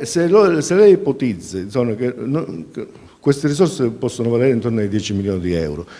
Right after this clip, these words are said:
e ipotizzando un costo empiricamente che vale dal dieci al quindici per cento come costo dell'energia rispetto al costo della produzione,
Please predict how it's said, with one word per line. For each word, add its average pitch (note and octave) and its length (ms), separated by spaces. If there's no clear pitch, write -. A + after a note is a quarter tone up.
e C#3 120
ipotizzando E3 540
un B2+ 80
costo B2 220
empiricamente A2 800
che A2+ 80
vale A#2 360
dal A#2 220
dieci C#3 240
al G2 80
quindici F#2+ 340
per F2+ 120
cento F2 320
come F2+ 180
costo F#2 300
dell'energia F#2+ 500
rispetto A2 380
al F#2+ 80
costo G#2+ 280
della G2+ 160
produzione, F#2 720